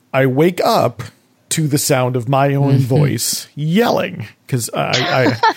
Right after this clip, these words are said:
Speaker 1: I, I had done, also I'd been doing a late night show, which I,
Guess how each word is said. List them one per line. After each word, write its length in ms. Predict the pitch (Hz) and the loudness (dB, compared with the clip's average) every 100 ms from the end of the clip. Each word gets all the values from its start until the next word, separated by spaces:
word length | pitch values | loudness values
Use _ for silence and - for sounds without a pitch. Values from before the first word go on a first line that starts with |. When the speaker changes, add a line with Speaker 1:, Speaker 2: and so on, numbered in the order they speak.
| - - | -2 -4
Speaker 1:
I, 60 | - | 0
I 140 | 147 | 0
had 80 | 151 | 2
done, 260 | 165 156 156 | 2 2 2
also 300 | 156 151 151 | 0 2 2
I'd 140 | 147 | 4
been 120 | 147 | 4
doing 180 | 143 143 | 4 4
a 60 | 127 | 2
late 220 | 120 73 | 0 -2
night 200 | 117 113 | -4 -4
show, 360 | - 107 113 | -4 -4 -2
which 300 | 117 123 117 | -2 -4 -2
I, 260 | 117 117 | -2 -2